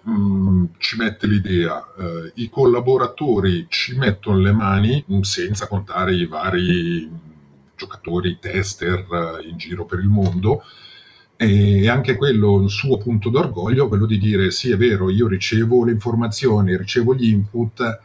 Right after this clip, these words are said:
alla fine io decido. La casa produttrice è mia, il gioco è mio, faccio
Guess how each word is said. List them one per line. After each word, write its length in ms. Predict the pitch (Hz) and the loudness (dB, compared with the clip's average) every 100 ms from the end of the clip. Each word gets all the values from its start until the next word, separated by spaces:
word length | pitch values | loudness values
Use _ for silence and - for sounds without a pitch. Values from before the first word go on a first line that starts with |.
| _ _ | _ _
alla 220 | - 120 120 | -2 -2 -2
fine 360 | 110 101 104 104 | -2 0 0 0
io 220 | 110 95 | 0 0
decido. 540 | 90 90 - 82 - - | 0 -6 -10 -12 -16 -10
La 140 | 95 | -10
casa 220 | - 101 101 | -6 -2 -2
produttrice 680 | 98 98 98 113 101 - | -2 -6 -2 -2 0 0
è 40 | 113 | 0
mia, 440 | 113 95 98 107 | 2 2 0 -2
il 160 | 117 110 | -2 -2
gioco 460 | 113 107 101 95 95 | 0 0 0 -4 -2
è 120 | 113 | 0
mio, 400 | 107 87 90 90 | 0 0 -4 -6
faccio 440 | - - - 85 | -10 -12 -10 -10